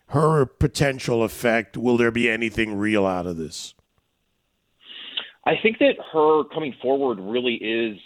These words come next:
Speaker 2: um, I don't know if it's a complete and utter sea change, but it, it seems to be just another, you know, it, it seems to be just another,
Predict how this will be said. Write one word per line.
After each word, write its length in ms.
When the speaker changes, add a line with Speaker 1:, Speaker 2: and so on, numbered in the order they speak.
Speaker 2:
um, 380
I 60
don't 120
know 80
if 100
it's 140
a 20
complete 320
and 80
utter 180
sea 160
change, 500
but 200
it, 220
it 140
seems 220
to 80
be 160
just 240
another, 720
you 100
know, 180
it, 140
it 140
seems 160
to 60
be 100
just 220
another, 480